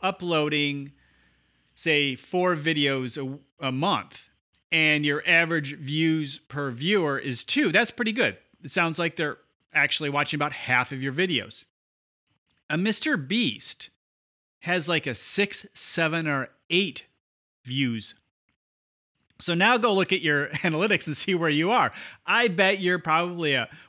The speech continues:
one point five, two maybe. Maybe if you're at three, that's, that's pretty good, quite honestly. That, if you get three views per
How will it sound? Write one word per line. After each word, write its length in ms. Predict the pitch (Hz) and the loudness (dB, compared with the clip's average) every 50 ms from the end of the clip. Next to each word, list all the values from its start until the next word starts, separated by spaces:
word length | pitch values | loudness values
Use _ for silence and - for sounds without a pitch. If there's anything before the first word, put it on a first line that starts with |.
| _ - | _ -14
one 380 | 113 110 117 131 139 151 151 151 | -10 -6 -2 0 2 2 2 0
point 320 | - 156 151 147 143 117 | -2 -2 -2 -2 -2 -4
five, 600 | - - 139 139 139 143 147 147 147 143 139 - - | -4 0 2 4 4 4 4 4 2 0 -4 -8 -8
two 340 | - - - 165 175 180 | -6 -4 -2 -2 -2 -2
maybe. 520 | 175 175 180 180 180 175 196 202 208 190 - - - - - - | -2 -2 0 0 0 0 -2 -2 -2 -4 -8 -14 -20 -20 -14 -4
Maybe 320 | 139 151 165 180 165 170 | 0 2 2 2 2 -2
if 140 | 156 - - | -4 -2 -2
you're 100 | 156 160 | 0 0
at 160 | 151 - - | 0 -2 -4
three, 440 | - - - - 156 170 180 196 196 | -8 -12 -8 -4 -2 -2 0 0 0
that's, 340 | 151 165 180 175 - - 175 151 139 143 147 - | 0 0 0 0 0 -2 -4 -4 -6 -10 -12 -10
that's 220 | - - 240 240 - | -6 -6 -6 -6 -6
pretty 260 | - - 302 269 220 | -4 -2 0 0 0
good, 340 | 185 233 175 107 - - - | 2 2 0 0 0 -4 -8
quite 220 | - 196 175 156 | -2 0 2 2
honestly. 320 | 151 139 127 - - 110 104 | 2 2 0 -2 -6 -8 -6
That, 220 | 110 143 156 135 | -4 -4 -2 -2
if 220 | 131 160 139 - 151 | -2 -4 -6 -6 -6
you 240 | 151 175 214 226 | -6 -4 -4 -2
get 320 | 202 214 202 180 165 - _ _ _ - - - - _ _ _ _ _ _ | 0 0 0 0 0 -4 _ _ _ -20 -20 -20 -20 _ _ _ _ _ _
three 380 | - - 160 170 208 240 240 220 | -12 -8 -4 0 0 2 2 0
views 440 | 170 165 180 196 185 180 175 156 - | 0 -2 0 0 2 0 0 -2 -4
per 460 | - - 165 160 160 160 156 151 | -6 -4 -2 0 0 0 -2 -4